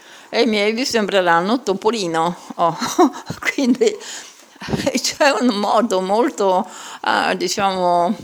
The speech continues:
se volete, aristocratico, ecco, sì, ok, magari ci sono, ti tro-, trovi anche degli errori dentro, ma queste sono le correzioni di bozze che me le fanno con i piedi. Comunque, fa niente, <laughs> andiamo avanti.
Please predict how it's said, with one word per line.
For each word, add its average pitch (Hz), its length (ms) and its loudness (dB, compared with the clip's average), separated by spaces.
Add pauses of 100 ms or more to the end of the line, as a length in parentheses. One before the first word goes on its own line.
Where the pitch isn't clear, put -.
(240)
se - 180 0
volete, 185 420 2
aristocratico, 180 1080 0
ecco, 180 380 0
sì, 160 300 2
ok, 160 460 0 (360)
magari 175 240 2
ci 226 100 -6
sono, 202 160 -4
ti 165 140 -8
tro-, 170 220 -4 (120)
trovi 160 280 -4
anche 156 240 -4
degli 160 280 -6
errori 156 380 -4
dentro, 151 440 -4
ma 151 120 -8
queste 185 320 -8
sono 170 400 -2 (500)
le 202 160 0
correzioni 190 560 0
di 202 120 0
bozze 170 420 2
che 170 120 -6
me 165 100 -4
le 175 80 -2
fanno 160 400 -4
con 165 120 -10
i 160 80 -6
piedi. - 440 -6
Comunque, 202 400 -2
fa - 120 -4
niente, - 380 -4 (360)
<laughs> - 380 -18
andiamo 190 300 2
avanti. 156 520 -2